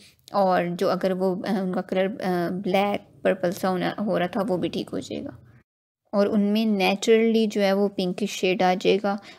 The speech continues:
और वो स्मूथ हो जाएंगे। और डार्क सर्कल्स से बचने के लिए, अ, और डार्क सर्कल्स को ख़त्म करने के लिए भी,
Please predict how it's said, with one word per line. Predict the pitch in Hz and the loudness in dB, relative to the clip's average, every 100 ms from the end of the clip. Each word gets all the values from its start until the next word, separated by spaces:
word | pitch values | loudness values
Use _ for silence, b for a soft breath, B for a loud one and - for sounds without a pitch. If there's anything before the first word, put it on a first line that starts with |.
| B | B
और | 196 | 4
वो | 247 | 4
स्मूथ | - 185 165 190 | 0 -4 -4 -4
हो | - | -8
जाएंगे। | - - - 269 _ _ _ - | -6 -8 -10 -14 _ _ _ -6
और | 233 220 220 214 | 0 2 2 2
डार्क | 208 214 214 - | 2 0 -2 4
सर्कल्स | 233 220 220 220 - | 6 6 4 0 -4
से | - 226 | 2 4
बचने | 233 190 - 214 208 | 6 2 2 -2 -2
के | 208 196 | 0 -2
लिए, | 185 185 185 - - | 0 0 0 -2 -4
अ, | 185 | -2
और | 170 196 190 | 0 2 6
डार्क | 185 190 | 6 4
सर्कल्स | - 190 185 196 190 | 2 -2 2 0 0
को | - | -2
ख़त्म | 208 202 233 233 | 0 2 2 2
करने | 208 170 170 | 2 0 0
के | 202 185 | -2 -4
लिए | 170 170 175 | -4 -2 -2
भी, | 185 | -4